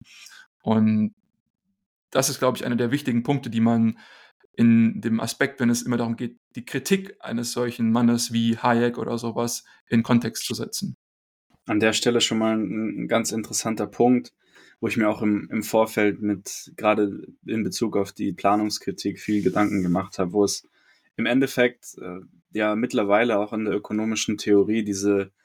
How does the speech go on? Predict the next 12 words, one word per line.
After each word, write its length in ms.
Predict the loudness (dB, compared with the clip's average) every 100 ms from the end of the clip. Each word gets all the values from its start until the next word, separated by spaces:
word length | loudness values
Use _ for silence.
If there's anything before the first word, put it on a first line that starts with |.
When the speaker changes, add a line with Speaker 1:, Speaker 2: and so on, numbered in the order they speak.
| _ _
Speaker 2:
Aussage 540 | 2 4 4 0 0 -2
gibt, 320 | -6 -6 -2
dass 200 | -2 -2
Firmen 560 | 0 4 6 4 2 0
sozusagen 560 | -4 -4 0 2 2
Inseln 480 | 0 2 2 0 -2
der 140 | -4 -4
Planwirtschaft 920 | 2 4 4 0 -2 -2 -4 -6 -6
im 140 | -6
kapitalistischen 840 | -4 -4 -2 -2 -2 -2 -4 -2
Ozean 500 | 2 2 2 0 0
sind. 280 | 2 0 -2